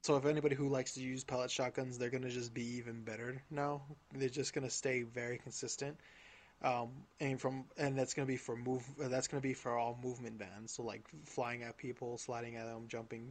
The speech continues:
backwards, things like that. Um, shotguns are gonna,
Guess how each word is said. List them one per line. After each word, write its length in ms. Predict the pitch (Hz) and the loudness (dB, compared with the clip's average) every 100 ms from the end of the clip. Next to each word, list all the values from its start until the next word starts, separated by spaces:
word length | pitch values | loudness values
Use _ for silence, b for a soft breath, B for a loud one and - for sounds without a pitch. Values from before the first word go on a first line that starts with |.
| 139 | -8
backwards, 460 | 123 113 - 117 113 | -6 -6 -4 -6 -4
things 240 | 123 123 | -8 -6
like 160 | 107 104 | -6 -4
that. 260 | 113 113 147 B B B B B B | -2 0 -2 B B B B B B
Um, 240 | - 120 120 - - - - - - - - | 2 2 -2 -12 -18 -20 -20 -20 -20 -20 -8
shotguns 520 | - - 127 - 151 131 | 0 4 4 4 0 0
are 60 | |
gonna, 380 | 123 123 113 - | 0 -2 0 -2